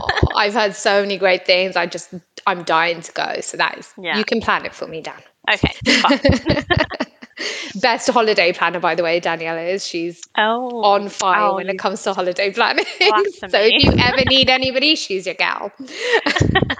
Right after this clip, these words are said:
Speaker 2: Oh, thanks. <laughs>
Speaker 1: Oh, you're welcome. <laughs> Um,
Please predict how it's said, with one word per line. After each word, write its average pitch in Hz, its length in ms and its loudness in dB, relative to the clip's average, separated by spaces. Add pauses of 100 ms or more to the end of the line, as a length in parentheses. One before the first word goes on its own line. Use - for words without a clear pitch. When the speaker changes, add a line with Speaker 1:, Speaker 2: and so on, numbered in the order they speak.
(160)
Speaker 2:
Oh, 214 340 4
thanks. 330 540 -2 (340)
<laughs> 330 140 2
Speaker 1:
Oh, 226 160 4
you're 220 220 2
welcome. - 1080 0
<laughs> - 100 -10
Um, 262 460 0